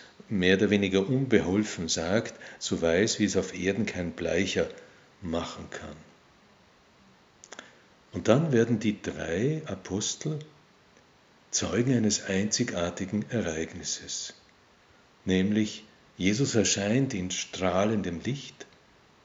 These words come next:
und sie verstehen und beginnen zu ahnen, dass es et-, ein, ja,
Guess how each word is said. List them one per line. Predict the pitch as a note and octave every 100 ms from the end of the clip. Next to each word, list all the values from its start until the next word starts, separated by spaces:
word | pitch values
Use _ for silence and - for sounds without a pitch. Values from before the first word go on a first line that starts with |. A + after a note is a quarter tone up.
| _ _ _ _ _ _ _ _ _ -
und | G#2
sie | - G#2+
verstehen | G#2 F#2+ - E2+ F2 B2 C#3
und | G#2+
beginnen | - - B2 B2+ G#2+
zu | A2+ -
ahnen, | F2+ F#2 C3 C#3+ C3 - - - -
dass | G#2
es | A#2+ A2 - - - _ _ _ _ _ -
et-, | A#2+ - - - - -
ein, | G2+ G#2+ G2+ - - - _ _ _ -
ja, | E2+ G#2+